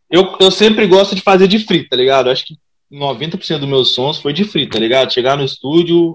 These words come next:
ou mandar o beat pra mim, tá ligado? Eu já ouço o beat e falar, "Vai ser essa vibe." Já começo a escrever, tá ligado? Então meu processo é esse, eu ouço o beat, tá ligado? Pego a vibe do,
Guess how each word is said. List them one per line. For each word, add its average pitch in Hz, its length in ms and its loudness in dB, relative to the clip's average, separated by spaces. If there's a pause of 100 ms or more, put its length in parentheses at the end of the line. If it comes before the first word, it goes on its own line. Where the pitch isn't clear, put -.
ou 127 140 0
mandar 135 280 -2
o 139 60 -2
beat 139 220 -8
pra 135 200 -4
mim, 160 440 -4 (500)
tá 110 60 -10
ligado? 131 260 0
Eu 127 60 2
já 135 140 0
ouço 156 280 0
o 135 60 -14
beat 151 260 -8
e - 80 -20
falar, 135 400 0 (100)
"Vai 120 140 -6
ser 143 140 -4
essa 147 200 -4
vibe." 104 340 -2 (280)
Já 110 80 -10
começo 120 300 -8
a - 40 -12
escrever, 107 440 -4
tá 101 100 -12
ligado? 101 320 -4 (400)
Então 120 120 -4
meu 143 120 -2
processo 135 440 -2
é 165 120 2
esse, 123 160 -2
eu 113 80 -8
ouço 147 320 -4
o 135 40 -10
beat, 170 440 -4
tá 120 80 -6
ligado? 123 380 0
Pego 143 200 -2
a 143 120 0
vibe 139 280 -4
do, 135 240 -10